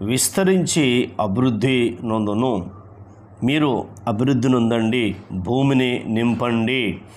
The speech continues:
అని దేవుడు వాగ్దానం చేశాడు. రెండోది. మూడోది ఏమంటున్నాడు అంటే, అక్కడ మనం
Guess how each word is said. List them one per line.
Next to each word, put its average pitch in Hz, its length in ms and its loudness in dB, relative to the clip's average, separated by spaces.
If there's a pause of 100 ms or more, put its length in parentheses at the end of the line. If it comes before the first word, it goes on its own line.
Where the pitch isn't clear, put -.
(400)
అని 123 140 2
దేవుడు 131 300 2
వాగ్దానం 110 500 0
చేశాడు. - 800 -10
రెండోది. 113 340 0
మూడోది 202 480 2
ఏమంటున్నాడు 127 580 0
అంటే, 95 580 -4 (840)
అక్కడ 113 200 -2
మనం 107 360 0